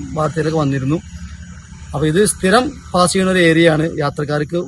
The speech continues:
ഒരുപാട് ബുദ്ധിമുട്ടുള്ളൊരു വിഷയമാണ്. മാത്രമല്ല, മണ്ണാർമല തൊട്ടടുത്ത വീടിന്റെ ഒരുപാട് വീടുകൾ, പിന്നെ തിങ്ങിപ്പാർക്കുന്ന സ്ഥലത്തിന്റെ തൊട്ട് മീതെയായിട്ടാണ് ഈ ഒരു പുലി സ്ഥിരമായിട്ട് പാസ് ചെയ്യണത്.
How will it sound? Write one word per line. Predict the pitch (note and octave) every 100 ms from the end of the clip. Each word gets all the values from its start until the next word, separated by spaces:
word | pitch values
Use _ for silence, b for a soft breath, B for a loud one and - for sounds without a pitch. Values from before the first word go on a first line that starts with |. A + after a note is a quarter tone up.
| A#2+
ഒരുപാട് | C#3+ D#3+ F#3
ബുദ്ധിമുട്ടുള്ളൊരു | F3 D#3+ D#3 D#3+ D#3
വിഷയമാണ്. | D3 C#3+ C#3
മാത്രമല്ല, | C3+ D#3+ D#3 D3+
മണ്ണാർമല | C#3 C3+ C3+ C#3 E3 - C#3
തൊട്ടടുത്ത | B2+ E3 D3 D#3
വീടിന്റെ | C3+ C#3 D3+ F3 - B B B - - D#3
ഒരുപാട് | C#3+ D#3+ F#3 G3+
വീടുകൾ, | E3+ E3 F3 F#3 - -
പിന്നെ | D3+ C#3+
തിങ്ങിപ്പാർക്കുന്ന | D3 D3 D3+ C#3 D3+
സ്ഥലത്തിന്റെ | D3 C3 C#3 C#3
തൊട്ട് | B2+ - F#3+ F#3+ F#3
മീതെയായിട്ടാണ് | D3+ C#3+ C#3 C3+ C3 B2
ഈ | B2
ഒരു | D#3+ - b b b -
പുലി | C#3 D3
സ്ഥിരമായിട്ട് | C3+ C3+ C3+ C3+ C3+
പാസ് | A#2+
ചെയ്യണത്. | B2+ A#2